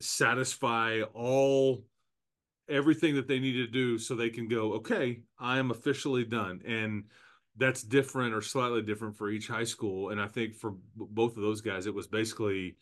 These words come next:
mid to late last week. And for a lot of schools, like in Lubbock, for example, that's a,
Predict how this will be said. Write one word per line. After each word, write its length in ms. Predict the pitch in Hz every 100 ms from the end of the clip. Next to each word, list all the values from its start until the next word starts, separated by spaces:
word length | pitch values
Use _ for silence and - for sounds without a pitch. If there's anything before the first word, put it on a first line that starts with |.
| - - - _ _ _ _ _
mid 340 | 113 107 120 110
to 120 | 117
late 320 | 107 107 117
last 500 | 123 120 113 107 -
week. 360 | 120 123 131 -
And 140 | 110 107
for 80 | 113
a 40 |
lot 140 | 110
of 60 | 117
schools, 260 | - 123 113
like 160 | 110
in 80 | 104
Lubbock, 260 | 104 123 -
for 140 | 107
example, 400 | 92 104 101 107
that's 240 | 104 110
a, 180 | 110 92